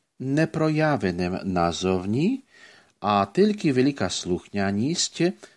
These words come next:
в-, його відчуває і здійснює, тому що слухняність тим більше наблюдає волю іншого, чим більше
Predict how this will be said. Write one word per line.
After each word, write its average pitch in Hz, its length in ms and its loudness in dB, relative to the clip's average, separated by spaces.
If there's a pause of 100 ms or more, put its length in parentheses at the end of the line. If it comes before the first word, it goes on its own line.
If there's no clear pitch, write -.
(320)
в-, 98 280 -4
його 123 440 2
відчуває 101 1160 0
і 156 160 0
здійснює, 117 1200 0 (600)
тому 160 460 2
що - 640 0
слухняність 110 920 0
тим 135 220 -2
більше 117 680 0 (760)
наблюдає 113 1160 2 (340)
волю 110 540 2 (100)
іншого, 123 680 -2 (540)
чим 101 460 0
більше 147 920 0